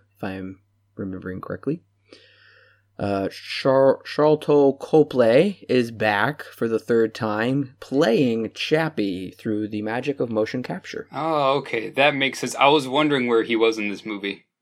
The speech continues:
Speaker 2: I figured he was somewhere.
Speaker 1: Yes, it's really cool to see, uh, the side-by-side of him and then, like, the Chappie robot next to him doing the
Speaker 2: Right.
Speaker 1: motion capture. I mean, this guy's versatile. He's up for anything.
Speaker 2: Right. I was kinda wondering if it was,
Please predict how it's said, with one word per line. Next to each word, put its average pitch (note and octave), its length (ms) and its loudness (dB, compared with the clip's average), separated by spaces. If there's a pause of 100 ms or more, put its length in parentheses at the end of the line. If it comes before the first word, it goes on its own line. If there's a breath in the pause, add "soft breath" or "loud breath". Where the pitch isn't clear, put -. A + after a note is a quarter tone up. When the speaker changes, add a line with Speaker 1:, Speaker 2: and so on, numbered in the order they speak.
Speaker 2:
I B2 60 -6
figured A#2+ 300 0
he A2 40 2
was G#2 140 -2
somewhere. G#2 380 -2 (140)
Speaker 1:
Yes, E2+ 340 -6
it's - 180 -4
really F#3+ 160 6
cool B2+ 320 6
to G#2+ 100 -2
see, A2+ 360 0
uh, G2 140 -2
the G2 100 -6
side-by-side F#2+ 840 -4
of F#2 500 -12 (520)
him G#2+ 500 -4
and G#2 240 -6
then, G#2 140 -8
like, G2+ 180 -10
the G2+ 80 -6
Chappie G2+ 320 -8
robot G2 320 -4
next F#2+ 240 -12
to G#2 100 -10
him G2 120 -10
doing G2 180 -8
the G2 80 -10
Speaker 2:
Right. F#2+ 140 0
Speaker 1:
motion F#2+ 180 -4
capture. F#2+ 420 -12
I - 40 -4
mean, D3 180 0 (300 loud breath)
this B3+ 120 4
guy's F4+ 220 0
versatile. A#2 580 0
He's G3 160 0
up F#3 140 2
for - 160 0
anything. F#2+ 500 -4 (140)
Speaker 2:
Right. A#2+ 220 0 (240 loud breath)
I D3+ 140 6
was G3 180 2
kinda G3+ 260 4
wondering D#3 300 0
if C3+ 160 0
it C#3+ 60 2
was, B2+ 200 -2